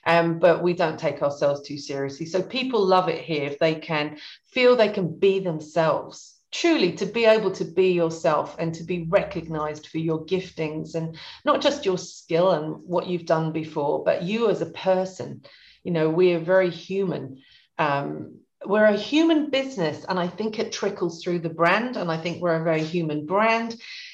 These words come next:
And it's one, it isn't, you know, I've known businesses where they've, they've got one image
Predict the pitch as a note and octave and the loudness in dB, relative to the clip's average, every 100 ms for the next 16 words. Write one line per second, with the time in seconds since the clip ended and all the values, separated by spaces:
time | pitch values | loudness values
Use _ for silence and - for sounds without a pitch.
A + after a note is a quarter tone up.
0 | - - F3 F3 F3 F#3+ G#3+ - G3+ A#3 | -4 2 4 4 2 0 0 0 2 4
1 | D4+ B2+ - - G3 G3+ A3 A3 A3 F#3+ | 4 2 -4 -6 -2 -2 -2 -2 -2 -2
2 | G3+ A3+ G#3 E3 A#3 A#3+ G3+ A3 C4+ E3+ | 0 2 6 6 6 4 4 4 4 0
3 | D3+ D#3 - D3+ D3+ F3 E3 E3 D#3+ - | -4 -6 -6 -6 2 4 6 6 4 -2
4 | - - F#3 - F#3+ F3+ G#3+ A#3 G#3+ F#3+ | -16 -2 0 4 4 6 6 6 4 2
5 | A#2 - - | 0 -6 -12